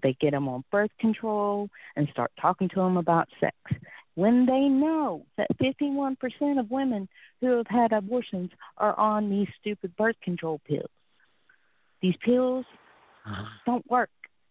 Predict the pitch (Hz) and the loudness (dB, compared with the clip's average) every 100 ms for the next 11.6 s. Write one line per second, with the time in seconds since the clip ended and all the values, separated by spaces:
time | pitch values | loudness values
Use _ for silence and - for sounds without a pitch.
0 | _ _ _ _ _ _ _ _ _ _ | _ _ _ _ _ _ _ _ _ _
1 | _ _ _ _ - 185 185 214 226 - | _ _ _ _ 0 0 0 -2 -4 -2
2 | 208 185 - 185 170 165 156 143 147 - | -2 0 0 0 0 -2 -2 0 -2 -2
3 | 139 135 165 - - 185 170 190 196 214 | -8 -6 -6 -8 -6 -6 -2 -2 -2 -2
4 | 233 233 180 160 143 143 143 147 127 - | -2 -2 -2 -2 -4 -6 -6 -4 -4 -4
5 | 127 - 151 185 175 180 196 247 254 214 | -6 -4 -4 -2 -2 -2 -2 0 0 0
6 | 170 143 147 135 131 139 123 127 127 120 | -2 -4 -6 -6 -6 -6 -6 -8 -8 -6
7 | 123 165 - 170 170 190 220 240 247 240 | -4 -4 -4 -4 -4 -4 -4 -2 -2 -2
8 | 214 208 202 196 175 175 185 - - 165 | 0 0 0 -2 0 0 0 -2 0 0
9 | - - 151 139 131 170 208 202 208 - | 0 -4 -2 -2 0 0 2 0 -2 -2
10 | 160 156 165 175 175 247 269 277 311 311 | -2 -2 -4 -6 -4 -2 0 2 2 0
11 | 311 330 349 - 190 | 2 2 2 0 -4